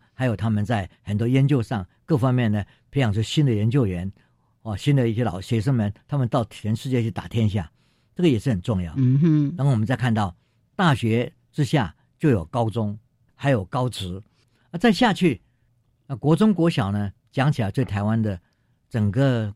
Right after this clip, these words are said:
Speaker 1: 贡献非常非常大。我们如果仔细想起来，台湾今天能够在各地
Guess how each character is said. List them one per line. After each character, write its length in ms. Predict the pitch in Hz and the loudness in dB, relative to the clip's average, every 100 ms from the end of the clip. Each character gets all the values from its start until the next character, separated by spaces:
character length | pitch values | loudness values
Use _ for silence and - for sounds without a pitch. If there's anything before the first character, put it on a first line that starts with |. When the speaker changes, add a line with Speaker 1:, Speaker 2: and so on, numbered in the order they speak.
| - | -2
Speaker 1:
贡 220 | 185 123 | 2 2
献 320 | - 123 82 - _ _ _ _ | 2 0 -2 -10 _ _ _ _
非 220 | 175 185 | 2 2
常 180 | 143 123 | 2 0
非 100 | 127 | -2
常 200 | 110 107 | -2 -2
大。 220 | 117 87 - _ _ _ _ _ - _ | -4 -6 -12 _ _ _ _ _ -20 _
我 100 | - | -6
们 120 | 117 143 | -2 2
如 100 | 165 | 2
果 80 | |
仔 180 | 131 - | 0 -4
细 160 | 98 131 | -8 -6
想 240 | 113 107 | -4 -2
起 120 | 113 | -2
来， 280 | 90 82 92 - _ _ _ | -6 -10 -16 -18 _ _ _
台 220 | - 120 | -4 0
湾 180 | 143 160 | 2 2
今 200 | 151 147 | 2 4
天 260 | 139 143 139 _ _ | 4 2 -2 _ _
能 180 | 120 143 | -2 2
够 140 | 175 | 2
在 180 | - 147 | 2 0
各 220 | - 156 | 0 -2
地 300 | 113 123 90 | 0 -2 -4